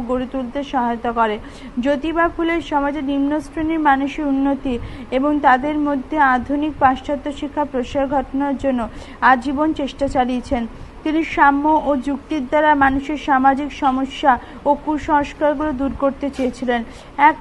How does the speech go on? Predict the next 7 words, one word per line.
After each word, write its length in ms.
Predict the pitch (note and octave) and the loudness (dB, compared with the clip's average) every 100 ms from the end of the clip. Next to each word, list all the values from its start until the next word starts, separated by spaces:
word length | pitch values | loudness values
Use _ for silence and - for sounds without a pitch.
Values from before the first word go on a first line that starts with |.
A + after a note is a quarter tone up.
| - | 4
ব্রাহ্মণ্য 520 | C4+ C#4 D#4 E4 F4 | 4 6 4 2 0
শ্রেণীর 340 | - E4 D#4+ | -2 -2 0
বিরোধিতা। 580 | C#4 B3+ B3+ B3+ - A#3 - - - | 0 0 0 -2 0 0 -2 -16 -10
জ্যোতিবা 420 | - C#4+ D#4+ D#4 E4+ | -4 -2 0 2 2
ফুলে 320 | E4+ D#4+ D#4+ | 0 0 2
মহারাষ্ট্রের 600 | C#4+ C#4+ C#4+ C#4+ - D#4 | 4 4 4 0 -4 -6
সমাজ 400 | - C#4 C4+ | 2 2 4